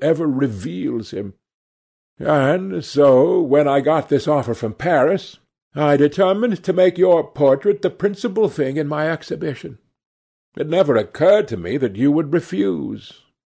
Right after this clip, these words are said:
I see now that you were right. The picture cannot be shown.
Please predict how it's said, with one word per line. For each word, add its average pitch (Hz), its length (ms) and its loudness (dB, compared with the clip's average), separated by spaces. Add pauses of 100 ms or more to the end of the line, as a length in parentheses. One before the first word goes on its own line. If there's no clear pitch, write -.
(400)
I 147 300 0
see 202 360 -6
now 131 540 -6
that 127 220 -6
you 131 240 0
were 113 280 -2
right. 110 400 -8 (460)
The 160 80 -2
picture 170 460 -2
cannot 123 640 -6
be 123 180 -4
shown. 123 500 -12